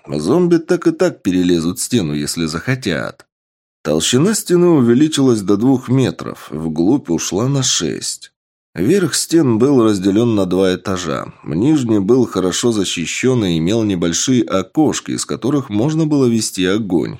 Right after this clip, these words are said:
и их можно было закрыть при надобности. На втором этаже установлены бойницы, пулеметные точки, и для более удобного отстрела зомби были созданы небольшие выступы,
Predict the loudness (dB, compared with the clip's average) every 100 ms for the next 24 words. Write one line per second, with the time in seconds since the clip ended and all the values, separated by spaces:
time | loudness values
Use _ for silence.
0 | -10 -8 -4 0 0 0 -2 0 2 2
1 | 0 -2 0 -2 -2 -4 -2 -2 -2 -4
2 | -6 -8 -8 -10 -10 -14 -20 _ _ -8
3 | -6 -2 0 2 2 2 2 4 4 2
4 | 0 2 2 2 2 0 0 0 0 -2
5 | -2 -2 -2 -2 0 2 2 2 -2 -4
6 | -2 -2 0 0 0 -4 -12 -16 -16 -6
7 | -2 0 0 0 2 2 2 2 2 0
8 | 0 -2 -2 -4 -4 -2 0 0 -2 -2
9 | -2 -4 -4 -2 0 0 2 0 2 0
10 | 2 2 0 -2 0 2 2 4 2 0
11 | -6 -10 -12